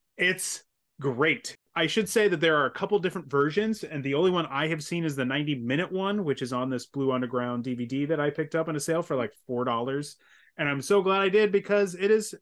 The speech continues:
super good. I watched it again for this just to make sure, and I was like, "Yes, this is a really, really good one." And I think it's one that's slightly underseen. Maybe I'm wrong, but I feel like this one's underseen, 'cause I was gonna maybe pick something from the Milian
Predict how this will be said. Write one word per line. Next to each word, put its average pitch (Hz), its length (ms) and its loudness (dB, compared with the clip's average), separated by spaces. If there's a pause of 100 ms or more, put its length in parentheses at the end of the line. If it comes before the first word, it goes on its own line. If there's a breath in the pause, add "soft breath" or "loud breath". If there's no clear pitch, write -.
(120)
super 190 380 0
good. 156 380 2
I 160 60 -10
watched 165 240 0
it 165 80 -2
again 156 400 0
for 127 140 -4
this 117 240 -4
just - 240 -4
to 135 40 -6
make 131 240 -2
sure, 127 380 2
and 113 100 -4
I 120 60 -2
was 117 140 -4
like, 113 160 -8
"Yes, 110 420 -8
this 139 220 -2
is 131 280 -4 (440 soft breath)
a 147 80 2
really, 151 360 4
really 139 220 2
good 123 160 -2
one." 117 160 -4
And 160 140 -2
I 165 60 0
think 196 180 0
it's 202 140 2
one 202 120 2
that's 175 200 -2 (220)
slightly 220 340 2
underseen. 302 580 0 (140)
Maybe 180 240 0
I'm 175 140 -2
wrong, 127 260 2
but 123 120 -2
I 127 80 2
feel 190 220 2
like 170 160 0 (160)
this 165 160 -2
one's 165 180 0
underseen, 156 560 0 (260)
'cause 151 140 -2
I 151 80 4
was 175 540 2
gonna 202 160 0
maybe 165 240 -2
pick 156 240 -4
something 151 320 -4
from 127 480 -4 (160)
the 156 80 0
Milian 131 720 2